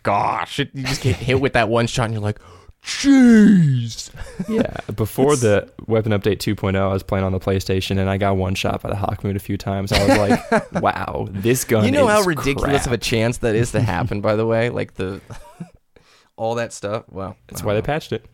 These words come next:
Speaker 1: That's why they do. Where can people find your content?
Speaker 2: Twitter dot com slash Diddy D T S,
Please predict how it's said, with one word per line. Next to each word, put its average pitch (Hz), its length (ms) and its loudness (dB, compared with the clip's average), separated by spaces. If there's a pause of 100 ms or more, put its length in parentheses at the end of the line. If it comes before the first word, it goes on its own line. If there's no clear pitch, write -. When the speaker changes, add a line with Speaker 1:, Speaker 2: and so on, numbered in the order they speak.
(180)
Speaker 1:
That's 101 220 -6
why 95 140 -6
they 95 80 -6
do. - 180 -10 (460)
Where 143 560 0
can 143 220 0
people 107 280 -2
find 95 320 -4
your 98 100 -4
content? - 540 -10 (460)
Speaker 2:
Twitter 156 260 0
dot 113 180 0
com 107 340 -2
slash 98 480 -2
Diddy 120 480 -4
D 110 200 -4
T - 260 -6
S, - 280 -8